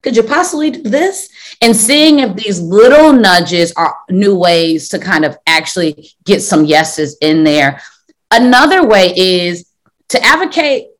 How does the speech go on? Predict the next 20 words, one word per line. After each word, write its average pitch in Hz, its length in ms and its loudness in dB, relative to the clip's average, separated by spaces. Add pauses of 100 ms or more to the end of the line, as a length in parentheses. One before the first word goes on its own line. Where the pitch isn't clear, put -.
(200)
ahead 226 300 0
of 269 100 -2
time, 311 420 -4
to 254 160 -4
also 214 440 -2
you 202 280 -2
as 208 200 -2
a 175 100 -6
parent 185 380 -6
kind 190 180 -4
of 170 80 -4 (140)
feel 214 500 -2 (200)
where 208 320 2
somebody 196 460 -4
might 165 300 -6
be 156 180 -8
standing 185 840 -2
on 285 260 2
the 285 180 -4
issue. 285 480 -6